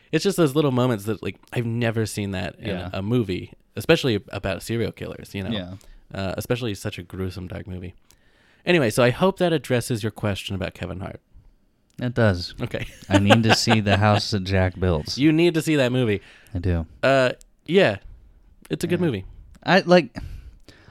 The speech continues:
Speaker 2: I don't find serial killers fascinating, but I find people who find serial killers fascinating 'cause it's just such a weird,
Speaker 1: Oh.
Speaker 2: like,
Speaker 1: I
Speaker 2: obsession.
Speaker 1: I, well, I have a very strange obsession with the serial <laughs> killers.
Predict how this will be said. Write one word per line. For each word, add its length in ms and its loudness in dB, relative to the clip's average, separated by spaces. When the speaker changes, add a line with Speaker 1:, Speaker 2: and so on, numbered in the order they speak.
Speaker 2:
I 100 8
don't 220 6
find 320 2
serial 360 0
killers 340 0
fascinating, 680 2
but 100 4
I 100 4
find 340 2
people 320 -2
who 120 -4
find 340 0
serial 300 0
killers 360 -2
fascinating 760 -4
'cause 160 2
it's 120 0
just 140 2
such 160 0
a 80 4
weird, 580 2
Speaker 1:
Oh. 320 -4
Speaker 2:
like, 240 -2
Speaker 1:
I 20 -2
Speaker 2:
obsession. 640 -2
Speaker 1:
I, 340 2
well, 460 0
I 120 -2
have 180 -2
a 60 -4
very 280 -4
strange 340 -8
obsession 500 -12
with 160 -16
the 60 -20
serial 320 -16
<laughs> 20 -18
killers. 400 -20